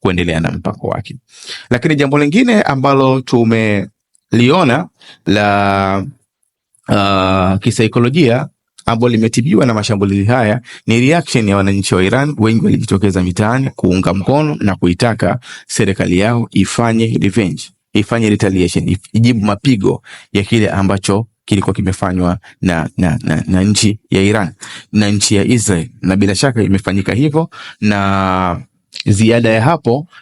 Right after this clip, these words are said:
ni kurudishwa tena katika mifumo, mifumo ya kiulinzi ya nchi ya Iran ambayo inaonekana ilikuwa imekuwa hacked. Maana yake wa intelligence ya Israel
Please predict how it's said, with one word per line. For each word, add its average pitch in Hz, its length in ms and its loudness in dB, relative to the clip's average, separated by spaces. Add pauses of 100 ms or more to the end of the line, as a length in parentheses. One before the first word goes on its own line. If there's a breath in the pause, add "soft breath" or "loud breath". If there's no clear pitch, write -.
(100)
ni 104 260 2
kurudishwa 117 640 0
tena 131 200 2
katika 110 260 -2
mifumo, 104 560 0 (140)
mifumo 107 420 0
ya 92 120 0
kiulinzi 104 680 0 (300 soft breath)
ya 95 160 2
nchi 101 360 2
ya 98 60 4
Iran 104 240 2
ambayo 95 200 0
inaonekana 101 500 2
ilikuwa 104 280 2
imekuwa 98 300 2
hacked. 107 420 -2 (440 loud breath)
Maana 92 240 0
yake 98 380 0 (360)
wa 90 720 0 (200)
intelligence 113 640 2
ya 107 60 2
Israel 113 340 2